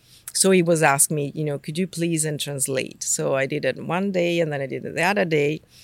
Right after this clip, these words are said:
And then, you know, I, I thought I was going back, you know, after the August vacation, I was going back to London. And then when my father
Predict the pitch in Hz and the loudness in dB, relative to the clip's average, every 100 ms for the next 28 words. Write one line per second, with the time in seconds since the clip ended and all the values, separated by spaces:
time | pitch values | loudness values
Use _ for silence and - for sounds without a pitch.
0 | - _ 240 202 160 165 143 127 135 - | -20 _ 0 6 8 6 4 2 0 2
1 | 151 - 165 160 147 143 139 135 135 120 | 2 6 8 8 8 4 0 0 2 0
2 | - - 120 98 - - - 127 - 131 | -2 -6 -6 -6 -8 -8 -6 -4 -4 -4
3 | 127 113 175 170 156 180 - - - 147 | -4 0 2 4 4 4 2 0 -10 -2
4 | 147 147 165 156 147 156 151 139 143 139 | 0 2 2 6 6 4 0 0 -2 -4
5 | 139 139 131 - 160 202 185 143 147 - | -4 -2 -4 -2 0 2 2 0 -2 -10
6 | - - - 170 190 208 190 175 156 147 | -20 -20 -6 4 6 8 8 8 6 4
7 | 247 214 185 | 4 6 6